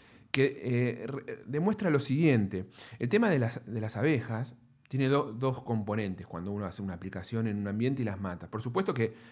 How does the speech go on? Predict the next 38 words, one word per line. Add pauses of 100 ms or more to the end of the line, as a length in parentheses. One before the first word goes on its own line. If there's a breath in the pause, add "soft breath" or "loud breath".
afecta
la
capacidad
de
polinización
porque
el,
el
bicho
se
muere, (180)
no
poliniza. (380 loud breath)
Y
después,
si (100)
hay
alguien
que
está
produciendo
miel,
puede
generar
alguna
contaminación
en
esa
miel.
Son
dos
cosas
distintas.
Pero
sacando
la
parte
productiva,